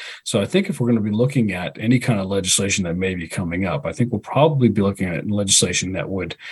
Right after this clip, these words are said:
uh, deny the ability for, uh, the credit card companies to be able to s-,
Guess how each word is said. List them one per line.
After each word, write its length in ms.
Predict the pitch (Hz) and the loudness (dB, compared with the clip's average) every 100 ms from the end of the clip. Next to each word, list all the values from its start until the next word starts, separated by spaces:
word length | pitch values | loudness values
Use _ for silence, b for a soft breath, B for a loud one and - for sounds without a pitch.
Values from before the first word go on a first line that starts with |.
| B B - | B B -2
uh, 300 | 92 - 98 | 0 0 -2
deny 520 | 117 107 107 107 131 | 0 2 2 2 2
the 220 | 139 123 117 | 2 4 2
ability 760 | 104 110 110 95 - 101 - b b b - | 0 -2 -2 -4 -10 -14 -20 b b b -6
for, 600 | 208 202 190 175 160 - | 0 0 0 0 -2 -4
uh, 300 | - 87 78 | -8 -6 -6
the 140 | 85 101 | -6 -2
credit 320 | 131 156 143 | 2 4 4
card 280 | 113 92 90 | 0 -2 -2
companies 640 | 95 82 90 85 82 - | -4 -4 -6 -6 -4 -2
to 220 | - 104 | 0 0
be 160 | 101 101 | 0 0
able 200 | 101 101 | 0 0
to 440 | - 98 92 87 | 0 0 -2 -4
s-, 320 | - - - | -4 -2 -2